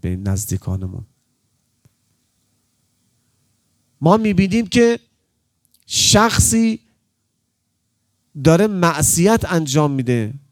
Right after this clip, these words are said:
تو اداره، تو خیابون، تو قوم خیش،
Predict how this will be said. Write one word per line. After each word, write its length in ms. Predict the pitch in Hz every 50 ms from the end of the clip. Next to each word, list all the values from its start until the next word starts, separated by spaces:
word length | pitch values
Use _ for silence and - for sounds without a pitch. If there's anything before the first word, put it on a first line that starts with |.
| _ _ _ _ _ _ _ _ _ -
تو 100 | - 170 180
اداره، 640 | 160 147 123 131 131 123 123 147 156 151 135 113 - - - _ _ _ _ _ _ _ _ _ _ _ _ _ _ _ _ _ _ _ _ _ _ _ _ _ _
تو 100 | - 135
خیابون، 720 | 127 - - 127 120 110 107 110 123 147 156 143 120 107 - _ _ _ _ _ _ _ _ _ _ _ _ _ _ _ _ _ _ _ _ _ _ _ _ _ _ _ _ _ _ -
تو 100 | 131 131
قوم 320 | 123 123 127 120 110 110
خیش، 520 | 107 - 143 156 156 127 - - - -